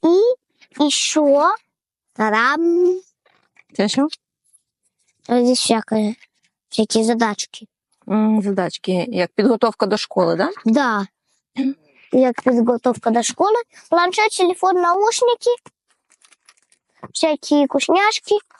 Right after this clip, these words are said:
Speaker 1: Боби.
Speaker 2: О, це дуже цікава історія.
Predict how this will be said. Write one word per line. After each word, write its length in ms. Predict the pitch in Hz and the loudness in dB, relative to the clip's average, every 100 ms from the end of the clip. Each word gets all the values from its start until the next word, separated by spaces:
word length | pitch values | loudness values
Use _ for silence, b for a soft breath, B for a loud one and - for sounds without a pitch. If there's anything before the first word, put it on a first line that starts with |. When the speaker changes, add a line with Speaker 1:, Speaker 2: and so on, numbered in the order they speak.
| _ _ | _ _
Speaker 1:
Боби. 1040 | 202 214 226 262 277 226 220 214 214 220 220 _ B B B | 0 2 4 4 2 0 0 2 2 0 -2 _ B B B
Speaker 2:
О, 440 | 226 226 233 233 | 2 4 4 2
це 120 | - 196 | 0 -2
дуже 180 | 220 | -2
цікава 400 | - - 220 220 | -2 -2 0 0
історія. 680 | 208 - - 302 349 220 | -4 -4 -2 0 2 0